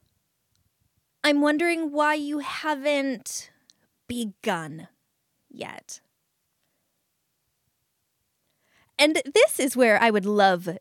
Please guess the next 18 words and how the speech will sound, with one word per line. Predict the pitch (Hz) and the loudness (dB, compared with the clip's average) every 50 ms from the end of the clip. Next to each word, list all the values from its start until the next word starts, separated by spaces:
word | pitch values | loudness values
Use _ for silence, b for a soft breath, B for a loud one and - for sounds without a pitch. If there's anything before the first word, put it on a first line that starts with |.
| - _ - | -14 _ -4
to | - 254 | -4 -2
tell | - 240 180 175 175 | 0 2 2 2 2
you | 165 165 160 156 180 | 0 0 -2 -4 -4
that | 185 233 208 | -2 -2 0
I | 202 202 | 0 0
was | 214 208 - | -2 -2 -2
like, | 214 202 208 - _ - | -2 -4 -4 -4 _ 0
"Oh, | 285 339 392 427 453 466 480 466 453 403 339 - | 2 4 4 6 6 6 6 6 6 4 2 0
dang | - 349 349 370 381 381 381 381 370 | 0 2 2 2 2 0 0 -2 -4
it, | 302 - | -4 -4
you're | 339 349 | -4 -4
totally | 349 - - 320 330 320 320 311 311 302 311 294 | -4 -4 -2 0 2 2 2 0 -2 -4 -6 -4
right. | 285 285 285 285 285 285 285 269 - | -2 2 2 4 4 2 0 0 0
I'm | 269 269 262 254 | 0 0 0 0
gonna | 277 269 269 | 0 0 0
get | 247 254 202 233 - - | 0 0 0 0 -2 -4
started." | - - 180 175 165 147 131 156 b b b b b b b b b b b b b b b b _ _ - | -4 -2 -2 -2 0 -2 -4 -6 b b b b b b b b b b b b b b b b _ _ 2
I | 254 262 285 311 330 349 349 349 349 359 370 349 | 4 4 4 4 2 0 -2 -2 -2 -4 -4 -6